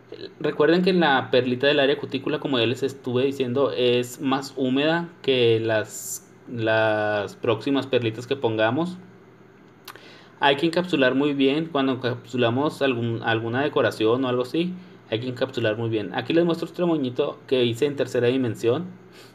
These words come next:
Este moñito lo vamos a aplicar aquí en el dedo as-, en el dedo del, del anillo para decorar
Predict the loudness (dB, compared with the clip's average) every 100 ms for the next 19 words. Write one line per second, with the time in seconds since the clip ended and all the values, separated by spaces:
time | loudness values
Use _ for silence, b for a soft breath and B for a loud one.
0 | B -20 -20 -20 -6 -4 -2 0 0 2
1 | 2 2 -2 -4 -2 2 2 0 -4 0
2 | 0 2 2 4 4 2 -4 -6 -2 0
3 | 0 0 2 2 2 2 2 2 0 -4
4 | -10 -2 0 2 0 -2 0 0 -2 B
5 | B B -20 -20 -20 -20 -20 -20 -20 -20
6 | -20 -20 -20 -20 -20 -20 -20 -20 -20 -20
7 | -20 -20 -20 -20 -20 -20 -20 -20 -20 -20
8 | -20 -20 -20 -20 -20 -20 -20 -20 -20 -20
9 | -20 -20 -20 -20 -20 -20 -2 4 6 6
10 | 4 4 4 2